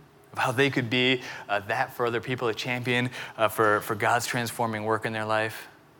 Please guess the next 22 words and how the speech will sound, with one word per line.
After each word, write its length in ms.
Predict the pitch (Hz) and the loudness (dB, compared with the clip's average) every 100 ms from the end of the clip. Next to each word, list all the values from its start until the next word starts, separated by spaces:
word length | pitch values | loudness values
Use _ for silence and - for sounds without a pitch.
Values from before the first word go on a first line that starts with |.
| - _ - - - - - | -20 _ -20 -20 -20 -20 -8
Everyone 260 | - 165 151 | 0 2 4
had 140 | 139 | 2
a 40 | 113 | 0
very 500 | 107 127 135 131 131 - - | 2 4 6 4 0 -8 -14
clear 200 | - 131 | -4 2
understanding 680 | 120 113 107 117 107 104 104 | 2 0 -4 -4 -4 -4 -2
of, 200 | 101 98 - - | -2 -2 -12 -8
of 140 | 123 104 | -6 -4
the 80 | |
beauty 440 | 101 - 147 147 131 | -6 0 2 4 4
of 120 | 113 | 4
what 200 | 117 110 | 2 2
could 220 | 123 101 | -2 -4
be 320 | 95 92 87 - - | -4 -4 -6 -10 -12
an 100 | 101 | -10
intentional 500 | 92 104 98 104 90 | -10 -10 -8 -10 -10
community. 400 | - 85 78 80 92 - - - - - - - - - - - - - - - - - | -14 -16 -18 -18 -18 -20 -20 -20 -20 -20 -20 -20 -20 -20 -20 -20 -20 -20 -20 -20 -8 -4
And 80 | |
the 60 | 123 | 2
second 320 | - 151 156 | 4 4 2
question 320 | 143 120 - | 0 0 0
is, 220 | 113 113 | 0 0